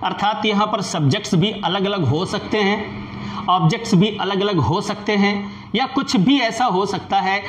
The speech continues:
हो सकता है पहले वाक्य से दूसरे वाक्य का कोई मेल ही ना हो, है ना, something means diversified, यानी कोई भी conditions हो सकती हैं। और ऐसा करने के लिए हमें क्या करना पड़ेगा, ध्यान से सुनिए। ऐसा करने के लिए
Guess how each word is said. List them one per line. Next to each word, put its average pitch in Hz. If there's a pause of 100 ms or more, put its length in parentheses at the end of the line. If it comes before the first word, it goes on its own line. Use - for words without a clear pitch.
(200)
हो 233
सकता 220
है 220
पहले 196
वाक्य 190
से 202
दूसरे 175
वाक्य 185
का 196
कोई 190
मेल 156
ही 196
ना 196
हो, 196 (300)
है 190
ना, 247
something 254 (200)
means 269 (500)
diversified, 165 (240)
यानी 220
कोई 254
भी 202
conditions 175
हो 156
सकती 147
हैं। 151 (320)
और 175
ऐसा 180
करने 185
के 160
लिए 170 (300)
हमें 175
क्या 180
करना 185
पड़ेगा, 202 (120)
ध्यान 165
से 170
सुनिए। 160 (420)
ऐसा 220
करने 247
के 214
लिए 240